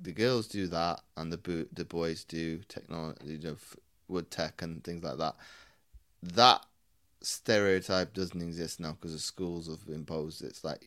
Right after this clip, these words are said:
the boys, you will learn sewing, knitting, cooking, you'll do that, and the g-, and the girls will do vice versa. And obviously, the, the, the,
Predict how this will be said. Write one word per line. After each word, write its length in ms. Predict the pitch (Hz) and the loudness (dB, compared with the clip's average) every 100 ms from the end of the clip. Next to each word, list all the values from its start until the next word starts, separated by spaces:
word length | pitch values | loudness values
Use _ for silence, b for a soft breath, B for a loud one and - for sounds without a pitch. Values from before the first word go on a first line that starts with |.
| - | -14
the 80 | 90 | -4
boys, 300 | 101 101 95 | 2 2 2
you 140 | 95 | 0
will 120 | 87 | 0
learn 400 | 82 87 85 87 - _ | 0 -2 -2 -6 -12 _
sewing, 600 | - - 90 90 87 90 92 - _ - | -8 -2 2 2 0 -2 -8 -18 _ -10
knitting, 520 | 85 82 - 82 80 - _ | -8 -6 -6 -6 -8 -14 _
cooking, 460 | - 87 - 82 78 _ | -6 -6 -4 -4 -6 _
you'll 200 | - 90 | -8 -6
do 160 | 87 90 | -2 0
that, 260 | 87 95 - | 4 4 2
and 100 | 82 | -4
the 60 | 85 | -8
g-, 180 | - - | -6 -6
and 140 | 85 | -4
the 60 | 85 | -6
girls 320 | 76 85 82 | -4 -2 -2
will 80 | 85 | -6
do 160 | 85 82 | -8 -4
vice 240 | 82 80 | -4 -4
versa. 440 | 82 80 - 80 57 | -6 -6 -6 -6 -6
And 140 | 82 | -6
obviously, 400 | 80 80 - 82 | -8 -8 -10 -12
the, 180 | 85 80 - - | -10 -10 -12 -18
the, 60 | - | -14
the, 240 | 78 76 | -12 -12